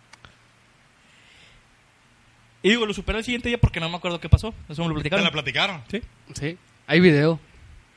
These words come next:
Speaker 1: Afortunadamente no. Pero había fotos en el celular que yo nunca tomé.
Speaker 2: Ah, entonces andabas bien pedote, güey.
Speaker 1: No, sí, güey.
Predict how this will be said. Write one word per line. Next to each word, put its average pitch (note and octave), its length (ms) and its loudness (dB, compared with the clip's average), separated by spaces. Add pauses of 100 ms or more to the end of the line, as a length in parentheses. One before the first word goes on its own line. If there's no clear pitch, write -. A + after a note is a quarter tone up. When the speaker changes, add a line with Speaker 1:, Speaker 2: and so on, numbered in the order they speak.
(140)
Speaker 1:
Afortunadamente G3 920 0
no. G3+ 260 2 (1120)
Pero E3+ 140 6
había E3 140 4
fotos F#3 280 2
en G#3+ 80 2
el G3+ 80 -2
celular F3 240 2
que F#3+ 100 0
yo F#3 60 2
nunca F3+ 200 -2
tomé. F3+ 320 -4 (1500)
Speaker 2:
Ah, C3+ 80 -12
entonces C3 240 -8
andabas C3 200 -10
bien B2+ 120 -10
pedote, A#2 360 -8
güey. A#2+ 40 -6
Speaker 1:
No, D#3+ 100 -4
sí, - 160 -10
güey. G#4 260 -10